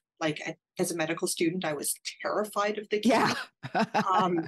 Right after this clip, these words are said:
Speaker 1: because of its complex physiology. I remember this seminal moment when I realized it was blood going in and pee coming out.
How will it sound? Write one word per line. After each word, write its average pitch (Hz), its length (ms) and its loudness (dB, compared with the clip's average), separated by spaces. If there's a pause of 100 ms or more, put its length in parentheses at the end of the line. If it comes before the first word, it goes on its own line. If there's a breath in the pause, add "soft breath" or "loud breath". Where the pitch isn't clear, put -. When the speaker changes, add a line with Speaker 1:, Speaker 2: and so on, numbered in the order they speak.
Speaker 1:
because 196 340 0
of 226 100 2
its 226 140 0
complex 226 540 0
physiology. 202 720 2
I 170 60 0
remember 190 360 2
this 190 240 -2
seminal 196 400 0
moment 175 440 -2
when 175 120 -6
I 170 100 0
realized 165 720 -2
it 170 140 0
was 160 160 -2
blood 170 340 2
going 165 340 0
in 175 200 -2
and 156 220 -2
pee 180 220 -2
coming 160 380 -4
out. 202 280 -2